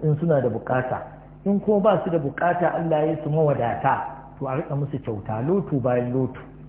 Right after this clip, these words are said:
lokaci bayan lokaci gwagwadon abin da ya samu. Wannan ita ce maganar daidai. Tambaya ta biyu, shin zan iya haɗa lissafin ƙimar kuɗin ciyarwar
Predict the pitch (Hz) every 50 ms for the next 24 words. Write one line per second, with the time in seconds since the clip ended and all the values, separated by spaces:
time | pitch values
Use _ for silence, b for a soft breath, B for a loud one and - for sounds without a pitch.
0 | - - - 139 156 160 156 143 127 - 131 127 117 127 123 123 127 131 139 135
1 | - 117 - - 127 117 117 113 110 127 123 139 135 - 120 113 120 117 110 110
2 | 110 107 - - 95 82 - - B B B B B B B - 143 170 180 165
3 | 151 143 135 - 147 - - 123 113 113 107 123 120 117 104 98 113 104 98 92
4 | 90 - - B B B B B B B B B B B B B - - - 131
5 | 139 143 175 190 185 165 - - 151 143 135 151 151 143 147 - - 190 185 170
6 | 160 143 139 131 120 123 135 180 190 175 160 156 147 - 170 175 170 165 151 131
7 | - 156 170 165 - 147 139 139 131 117 - - - - 156 156 160 170 165 160
8 | - 165 151 139 123 101 92 95 - - - - - - - - 165 170 180 180
9 | 170 151 131 123 - - 160 156 156 156 156 147 151 - 165 160 170 165 147 147
10 | 139 165 185 180 - -